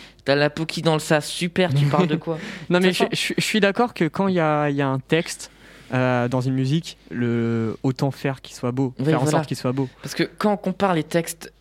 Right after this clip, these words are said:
Speaker 1: euh, où la parole est vraiment mise en valeur, comme justement du Big Flo ou du Grand Corps Malade, et des tonnes et des tonnes d'artistes dont j'aurais aimé vous parler, Anom, euh,
Speaker 2: Charles Aznavour, Renaud.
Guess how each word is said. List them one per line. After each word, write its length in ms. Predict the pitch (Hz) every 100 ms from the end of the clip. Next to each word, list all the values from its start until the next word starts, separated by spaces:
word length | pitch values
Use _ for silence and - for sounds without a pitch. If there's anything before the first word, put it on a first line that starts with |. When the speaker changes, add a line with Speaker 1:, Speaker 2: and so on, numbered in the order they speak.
| -
Speaker 1:
euh, 160 | 131 -
où 140 | 135
la 100 | 131
parole 320 | 131 151 165
est 40 | 127
vraiment 300 | - 165 160
mise 200 | 156 143
en 180 | 143 139
valeur, 380 | 143 156 156
comme 140 | - 123
justement 280 | - 135 131
du 100 | 113
Big 140 | 120
Flo 160 | - 139
ou 280 | 147 160 120
du 80 | 120
Grand 160 | 135
Corps 180 | 135 143
Malade, 360 | 147 156 143 - -
et 60 | 110
des 140 | 123
tonnes 240 | - 170
et 60 | 147
des 120 | 131
tonnes 200 | 143 147
d'artistes 360 | 139 - 165 143
dont 80 | 123
j'aurais 180 | 117
aimé 180 | 120 123
vous 140 | 117 117
parler, 280 | 135 147 - - - _ _
Anom, 400 | 131 143 147 131 - - - - -
euh, 640 | 113 110 110 110 107 107
Speaker 2:
Charles 260 | - 135 123
Aznavour, 680 | 123 123 117 117 127 127 113
Renaud. 440 | 110 110 117